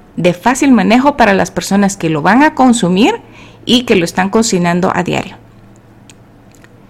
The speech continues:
Y por último, para que un alimento sea bueno, debe ser ético, significativo y estimulante. Encontramos más bueno aquello que está más cerca de nuestros valores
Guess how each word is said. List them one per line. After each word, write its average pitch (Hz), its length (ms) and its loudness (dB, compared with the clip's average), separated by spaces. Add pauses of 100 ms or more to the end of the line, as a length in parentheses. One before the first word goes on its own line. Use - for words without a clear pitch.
(200)
Y 285 140 2
por 294 160 0
último, 285 480 4
para 202 220 2
que 196 140 0
un 214 140 4
alimento 208 540 2
sea 196 360 2
bueno, 175 560 0 (280)
debe 196 260 2
ser 196 300 -2
ético, 196 580 -4 (280)
significativo 240 1300 0 (160)
y 214 140 2
estimulante. 175 840 -2 (540)
Encontramos 254 800 4
más 262 400 6
bueno 240 320 4
aquello 214 480 2
que 180 160 0
está 240 440 0
más 262 260 2
cerca 247 540 -2
de 170 120 -4
nuestros 156 500 -4
valores 165 800 0